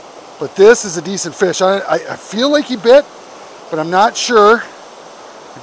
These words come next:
definitely have him hooked. Might be able to land this guy.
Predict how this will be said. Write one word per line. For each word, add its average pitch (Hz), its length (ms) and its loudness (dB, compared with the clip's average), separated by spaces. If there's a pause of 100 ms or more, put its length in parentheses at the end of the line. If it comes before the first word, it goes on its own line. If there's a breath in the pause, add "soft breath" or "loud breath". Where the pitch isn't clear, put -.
definitely 226 340 0
have 220 140 2
him 202 100 -6
hooked. 196 440 -2 (1500)
Might 208 240 0 (380)
be 196 140 0
able 196 100 0
to 190 80 0
land 202 300 0
this 180 160 -10
guy. 190 420 4